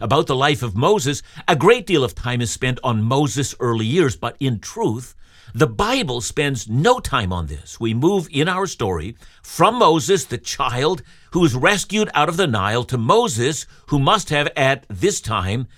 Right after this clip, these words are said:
been in his late thirties, going on to forty. His childhood is skipped entirely. So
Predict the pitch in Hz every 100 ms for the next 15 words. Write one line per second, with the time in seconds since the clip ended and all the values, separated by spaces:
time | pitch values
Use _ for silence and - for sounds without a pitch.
0 | - 120 123 120 127 113 117 131 - 170
1 | 170 170 165 107 - 82 92 101 131 131
2 | 123 - 160 104 78 - - 113 104 -
3 | - 202 220 165 101 113 127 113 - -
4 | 208 - - 143 131 - 107 131 104 87
5 | - - _ _ - 170